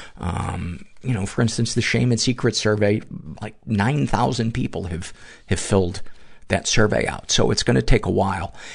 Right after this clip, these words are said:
And then, uh, to read each individual survey,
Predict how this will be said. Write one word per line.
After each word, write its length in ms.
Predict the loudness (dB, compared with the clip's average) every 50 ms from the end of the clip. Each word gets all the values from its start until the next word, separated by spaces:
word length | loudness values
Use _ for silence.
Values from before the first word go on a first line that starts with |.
| -18 -6 0
And 280 | 2 4 4 6 6 4
then, 460 | 4 4 4 4 4 4 2 2 -2 -8 -16 -12 -8
uh, 280 | -8 -6 -4 -4 -6 -6 -8 -6 0
to 120 | 2 4
read 300 | 4 4 4 2 0 0 0
each 260 | 0 0 2 0 -2 2
individual 800 | 4 4 6 6 6 4 6 6 4 6 6 4 6 6 4 2 2
survey, 840 | 0 0 4 6 6 6 6 6 4 2 0 0 -2 -4 -2 -2